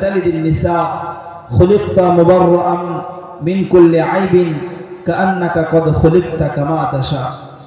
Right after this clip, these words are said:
হযরত হাসান বিন সাবিত, যিনি আরবের কাব্য ছিলেন, যিনি বিশিষ্ট লেখক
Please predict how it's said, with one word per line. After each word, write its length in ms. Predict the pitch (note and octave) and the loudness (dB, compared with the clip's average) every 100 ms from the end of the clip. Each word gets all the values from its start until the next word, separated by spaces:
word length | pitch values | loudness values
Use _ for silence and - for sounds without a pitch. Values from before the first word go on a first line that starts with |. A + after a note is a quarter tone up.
| - - | -20 -8
হযরত 440 | D#3+ D#3 A3 A#3 - - - - - | -6 -4 -4 -4 -8 -16 -20 -20 -6
হাসান 340 | D#3+ - A#3+ A#3+ | -6 -2 -2 0
বিন 180 | A#3 | -2
সাবিত, 460 | G3+ G3+ G#3 A#3 B3 - - - - - - - | -2 0 0 0 -2 -6 -10 -12 -16 -18 -18 -12
যিনি 680 | C3+ C#3 G#3 A3 G3 - - - - - | -6 -2 0 0 -2 -6 -12 -14 -14 -8
আরবের 520 | D3+ F#3+ G#3+ A3 G3+ D3+ - - - - - - | -2 0 0 0 0 -2 -6 -10 -12 -16 -18 -8
কাব্য 420 | G3 G3 G3+ B3 | -2 -2 2 2
ছিলেন, 360 | A#3+ A3+ A3+ G3+ E3 - - - C#3 | 2 -2 -2 -4 -6 -8 -10 -12 -6
যিনি 560 | F3+ A#3 A#3 F#3 - - - - C3+ | -2 0 -2 -4 -6 -12 -18 -14 -4
বিশিষ্ট 600 | C3+ A#3 - A#3+ - A3 | -2 -2 -2 -4 -2 -2
লেখক 540 | F3 F#3+ A#4+ - | 0 2 0 2